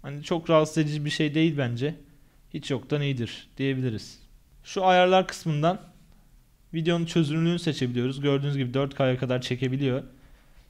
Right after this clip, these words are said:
Biz şu an bin seksen Super View'deyiz. Bunu daha istersek açıyı daraltmak için bin seksene getirmemiz lazım.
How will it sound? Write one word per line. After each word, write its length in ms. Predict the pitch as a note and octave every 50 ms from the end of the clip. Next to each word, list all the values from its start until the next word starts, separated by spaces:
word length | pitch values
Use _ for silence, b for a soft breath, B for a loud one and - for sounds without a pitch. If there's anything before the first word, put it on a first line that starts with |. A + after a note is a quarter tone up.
| b b -
Biz 60 | C#3
şu 140 | - - D3
an 120 | C#3+ C#3+
bin 120 | C#3+ C#3+ C#3+
seksen 380 | C#3+ - C#3+ C3+ C#3+ D#3 D#3
Super 460 | D3+ - - - - - D3 C#3 B2 A#2+
View'deyiz. 600 | A#2 A#2 A2 A2 A#2 C3+ E3 E3 - - - - _ _ -
Bunu 220 | D3+ D#3+ D#3+ D#3 D#3
daha 160 | D#3+ E3 E3
istersek 540 | B2+ D#3 - - D#3+ D#3 D#3 D#3 D#3 A#2+ C#3
açıyı 260 | C#3 - - D#3 C#3
daraltmak 360 | D3 D3 D3 C3+ - D#3+ D#3
için 200 | - - E3 D#3
bin 120 | D3 D3
seksene 400 | C#3 - D3 C#3 - D3+ D3 D3+
getirmemiz 520 | D3 C3 B2 - A#2 A2 G#2 G#2+ G#2+ G#2+ A2+
lazım. 360 | A2 A2 A2 A#2+ D#3+ F#3+